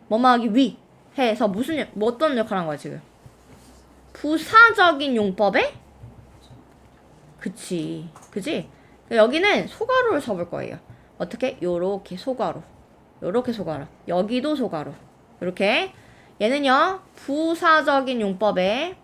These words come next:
목적을 나타내는 거예요. 목적어 아니고 목적. Match the trees. 이것도 내부 분석할 수 있죠?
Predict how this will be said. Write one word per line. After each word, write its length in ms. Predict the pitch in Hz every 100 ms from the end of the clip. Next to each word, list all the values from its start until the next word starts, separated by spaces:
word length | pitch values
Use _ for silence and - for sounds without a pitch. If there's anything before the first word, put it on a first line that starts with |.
| - - - _ - _ - - - - - - - - - - - - - - - -
목적을 1040 | 202 233 - - 311 240 226 240 294 359 359 - - - -
나타내는 580 | 180 - 254 233 208 185
거예요. 560 | 175 165 160 214 370 - - -
목적어 420 | 185 185 240 190
아니고 240 | 175 175 170
목적. 500 | 165 - 180 220 - - - - - - - - -
Match 840 | 208 254 311 339 - - - - -
the 200 | 240 233
trees. 460 | - 311 302 285 240
이것도 220 | 220 196
내부 280 | 196 233 311
분석할 400 | 311 302 302 294
수 100 | 285
있죠? 300 | - 349